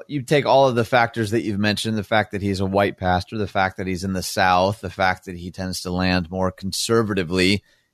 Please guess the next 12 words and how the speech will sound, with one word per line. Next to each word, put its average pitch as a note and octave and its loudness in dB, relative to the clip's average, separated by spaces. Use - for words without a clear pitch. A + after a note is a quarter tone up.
in A2+ -2
general. A2+ 4
I A2 4
think A2+ 0
there, A2+ 6
there A#2 4
was A#2 4
a, G#2+ 4
a G2+ -2
fire C3+ 2
and A2+ 4
a G#2 2